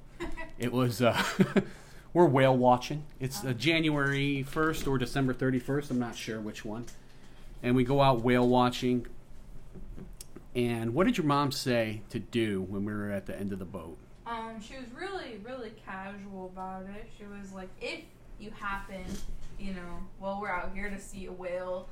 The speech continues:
Speaker 1: maybe you should stay quiet so that we can enjoy the beauty of it
Speaker 2: Oh,
Speaker 1: without
Speaker 2: that's
Speaker 1: others
Speaker 2: very
Speaker 1: involved."
Speaker 2: considerate. And then what did
Speaker 1: Yeah.
Speaker 2: she do when she saw a whale?
Speaker 1: Um, she very considerably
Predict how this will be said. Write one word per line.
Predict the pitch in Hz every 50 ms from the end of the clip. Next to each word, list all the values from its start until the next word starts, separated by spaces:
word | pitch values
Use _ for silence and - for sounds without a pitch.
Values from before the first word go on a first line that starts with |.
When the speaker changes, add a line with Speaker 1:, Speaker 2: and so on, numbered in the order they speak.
| - - - - - -
Speaker 1:
maybe | 208 202 202 202 190 190 190
you | 196 190 190 190 185 185
should | - - 202 185 -
stay | - - 190 185 175
quiet | 175 - - 214 214 220 220 196 180 175 -
so | - - 180 180
that | 180 175 175 180
we | 202 202 196 190 -
can | 196 185
enjoy | 185 180 185 190 190 190 185
the | - -
beauty | - 196 196 202 196 196 202 202 190
of | 180 180 185 185 196
it | 190 185 180 - -
Speaker 2:
Oh, | 320 370 339
Speaker 1:
without | - 123 110 -
Speaker 2:
that's | 160 214 247 - - - -
Speaker 1:
others | - - 135 123
Speaker 2:
very | 123 175 208 254 262 247 233 220 202
Speaker 1:
involved." | 180 185 - -
Speaker 2:
considerate. | 185 180 - 220 202 165
And | 156 156 156
then | 160 160 151
what | 147 160 160
did | 156 147 -
Speaker 1:
Yeah. | -
Speaker 2:
she | - 147
do | 131 143 151 147
when | 143 131 123
she | - 131
saw | 123 - 143 139 143 135 117
a | 104
whale? | 101 101 92 95 - - - - - -
Speaker 1:
Um, | 220 226 226 226 226 226 214 208 202 190 - - - - -
she | - - - - - 262 262 254 240 233 233 233 226 226 226 226 214 202
very | 220 214 214 220 240 240
considerably | - 285 285 262 254 - 233 214 208 208 208 208 202 202 202 196 196 196 202 190 190 247 294